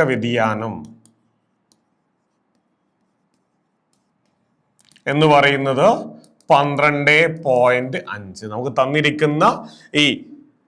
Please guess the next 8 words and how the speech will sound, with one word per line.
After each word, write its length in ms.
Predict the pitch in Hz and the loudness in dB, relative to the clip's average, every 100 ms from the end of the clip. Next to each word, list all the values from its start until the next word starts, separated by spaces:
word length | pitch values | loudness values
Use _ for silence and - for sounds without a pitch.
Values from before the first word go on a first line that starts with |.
| _ _ _ _ _ _ _ - | _ _ _ _ _ _ _ 2
ചോദ്യത്തിൽ 340 | 160 151 147 156 | 6 6 4 2
സമഷ്ടിയുടെ 480 | 139 139 - 151 151 | 0 0 0 0 2
മാനക 280 | 143 143 151 160 | 2 2 2 4
വ്യതിയാനം 520 | 151 139 147 147 151 160 139 | 4 2 2 2 0 -2 -2
എന്ന് 120 | 156 | 2
പറയുന്നത് 260 | 147 147 151 | 4 2 0
എത്രയാണ്? 340 | 147 139 135 135 - - | 2 2 2 0 -4 -2
പന്ത്രണ്ട് 400 | 147 139 139 135 | 0 2 0 0